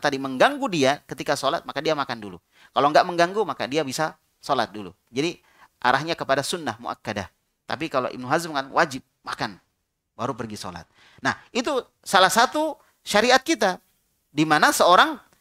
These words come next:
eh, jangan meninggalkan sesuatu yang membuat pikirannya terbawa sampai dia sholat. Kan ini lucu kita ya, kalau misalnya kita lagi cari kunci motor, <laughs> nggak dapat gitu ya, pas sholat ingat, disitulah pintarnya syaitan.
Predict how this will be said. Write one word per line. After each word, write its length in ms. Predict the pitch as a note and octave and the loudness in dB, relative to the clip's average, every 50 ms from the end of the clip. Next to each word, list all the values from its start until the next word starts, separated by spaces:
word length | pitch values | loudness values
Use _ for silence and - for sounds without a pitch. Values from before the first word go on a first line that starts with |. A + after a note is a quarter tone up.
| _ _ _ _ _ _ _ - | _ _ _ _ _ _ _ 4
eh, 240 | D#3 E3 E3 - C#3 B2 | 6 6 6 6 4 2
jangan 320 | B2 F3+ G#3+ C4 E4 E4 | 2 4 4 4 4 2
meninggalkan 560 | D#4 C#4+ C4 A#3+ G#3 F#3+ G3+ G3+ - G3 F#3+ - | 2 0 -2 2 4 4 4 4 4 2 2 2
sesuatu 480 | - F#3 - - G3+ A#3 C4+ - C4 | 2 0 0 4 4 4 4 4 2
yang 160 | A3 G3+ F#3+ | 0 0 0
membuat 400 | F#3 F3+ E3+ D#3 D3 C#3+ A#3+ C4+ - - - _ _ | 0 -2 -6 -4 2 4 4 4 4 2 -8 _ _
pikirannya 480 | - B3 A#3 - G3 A3 G#3+ A#3+ D4 E4 | -4 -4 -2 2 4 6 6 6 4 2
terbawa 560 | E4 - G3 F3 D#3+ D#3 F#3 B3 C4 - - - _ _ _ _ _ _ _ _ _ _ _ _ _ _ - | 2 2 2 4 6 8 8 8 6 4 2 -6 _ _ _ _ _ _ _ _ _ _ _ _ _ _ -2
sampai 320 | - F3 G3 G3 F#3+ C#3 | -2 -2 0 -2 -2 -2
dia 80 | D#3 D3+ | -2 -2
sholat. 240 | - D3 C#3 C3 A#2+ - _ _ _ _ _ _ _ _ _ _ _ _ _ _ - | -2 -4 -4 -4 -4 -6 _ _ _ _ _ _ _ _ _ _ _ _ _ _ -2
Kan 80 | - | -2
ini 160 | A#3+ B3 B3+ C4 | -2 -2 -2 -2
lucu 240 | B3 B3+ - - | -4 -4 -6 -6
kita 240 | B3 G3 G3+ F3 D#3 | -4 -2 0 2 2
ya, 80 | A#2 B2+ | 2 2
kalau 320 | C3+ E3+ F#3 G3 F#3 - | 2 2 2 2 2 0
misalnya 320 | - F3 E3 G3 G3+ A3+ A3 | -4 -2 0 0 0 0 -2
kita 160 | A3+ - A3 | -2 0 2
lagi 160 | G#3 G3 F3+ | 2 2 0
cari 240 | E3+ - F3+ F#3 E3+ | 0 2 2 2 0
kunci 240 | F#3 F#3 E3+ G3+ F#3 | -2 -6 -8 -4 -2
motor, 320 | F3 D#3 - - E3+ D#3 C3 - - _ _ _ | -2 -2 0 -2 -4 -4 -6 -14 -20 _ _ _
<laughs> 340 | - G#3+ A3+ A3 - - | -20 -20 -20 -20 -14 0
nggak 180 | D#3+ G3+ F#3 G3+ | 4 4 6 6
dapat 280 | F3+ F3 D#3+ - E3+ E3 | 6 6 6 6 4 4
gitu 160 | D#3+ E3 C#3 D3+ | 4 2 4 4
ya, 100 | D#3+ E3+ - _ | 2 2 0 _
pas 160 | _ - B3+ C4 | _ 4 4 6
sholat 320 | - B3+ C4 C#4+ C#4+ - | 6 6 6 6 6 4
ingat, 300 | C4+ B3+ A#3+ G#3 D3 - _ _ _ _ _ _ _ _ _ | 2 2 2 2 0 0 _ _ _ _ _ _ _ _ _
disitulah 400 | - F3 E3+ F#3+ A3 A3+ A#3+ A3+ | -8 -8 -6 -6 -2 -2 -2 -2
pintarnya 480 | A3+ G#3+ G3+ F#3 - G#3+ G#3+ A3 G#3 | -2 -4 -4 0 0 0 2 0 -2
syaitan. 400 | F#3 - F3 D#3+ D3+ E3+ B2+ F2+ | -4 -2 -2 -2 -2 -4 -6 -6